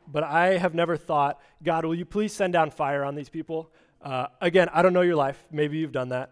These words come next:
I have not. Uh, but I think we can have the same attitude when we interact or relate with people who don't agree with us or who don't do what we want them to do.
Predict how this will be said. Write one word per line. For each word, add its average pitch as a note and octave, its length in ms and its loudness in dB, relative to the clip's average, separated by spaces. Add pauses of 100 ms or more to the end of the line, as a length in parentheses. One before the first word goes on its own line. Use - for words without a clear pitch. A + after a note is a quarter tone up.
(120)
I D#3+ 160 0
have E3+ 220 -4
not. C3 300 -10 (320)
Uh, D3 380 -2
but D#3 160 4
I E3+ 80 4
think B3+ 280 -6
we A#3 140 -4
can G#3+ 120 -4
have F#3 140 4
the E3 80 -4
same E3+ 320 -6
attitude D3+ 580 -6 (220)
when E3+ 200 -2
we F3 140 4
interact E3+ 480 0
or D#3+ 80 -4
relate D3 360 0
with E3 160 -10
people C#3 440 -10 (160)
who D#3+ 120 -8
don't D#3 220 0
agree C#3+ 280 -6
with E3+ 180 -6
us G3+ 440 -6 (540)
or D#3 420 2
who D3+ 140 -4
don't E3+ 300 0
do E3+ 140 2
what D#3 120 0
we C#3+ 120 -8
want C3+ 240 -8
them B2+ 180 -8
to B2 120 -18
do. A#2+ 280 -18